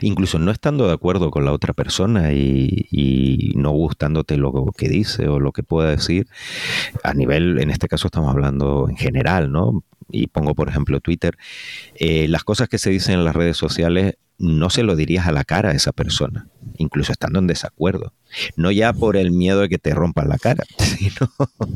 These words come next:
por un tema de respeto mínimo. Me refiero al noventa y pico por ciento de la población. Luego hay gente que, que hay de todo <laughs> por ahí. Pero la inmensa mayoría de la gente,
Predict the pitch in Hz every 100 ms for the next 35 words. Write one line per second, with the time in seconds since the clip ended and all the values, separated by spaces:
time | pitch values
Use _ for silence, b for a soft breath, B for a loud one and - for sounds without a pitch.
0 | 113 - B B 123 - 92 82 92 87
1 | 90 104 107 87 80 80 78 73 71 73
2 | 78 - 73 - 85 101 98 110 - 80
3 | - - 87 78 90 101 92 85 80 78
4 | 78 76 82 87 87 80 82 95 85 73
5 | 67 64 60 82 60 - 60 65 73 69
6 | 71 - 73 69 - - - 69 71 82
7 | 80 - 123 - - - 85 62 - -
8 | B B B B - 92 87 90 104 120
9 | 110 92 85 85 85 82 80 76 76 78